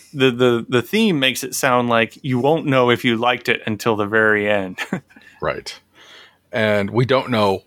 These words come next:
Speaker 2: what is gonna have effect on the universe going forward.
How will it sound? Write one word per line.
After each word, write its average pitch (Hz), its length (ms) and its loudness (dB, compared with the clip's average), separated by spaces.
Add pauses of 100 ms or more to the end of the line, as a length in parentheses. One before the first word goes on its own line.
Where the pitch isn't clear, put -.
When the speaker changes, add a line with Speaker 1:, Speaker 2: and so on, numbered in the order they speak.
Speaker 2:
what 113 280 0 (280)
is 107 160 -4
gonna 104 200 -2
have 104 120 0
effect 110 340 -4
on 104 140 0
the 98 80 -4
universe 107 440 0
going 90 260 -4
forward. 147 680 0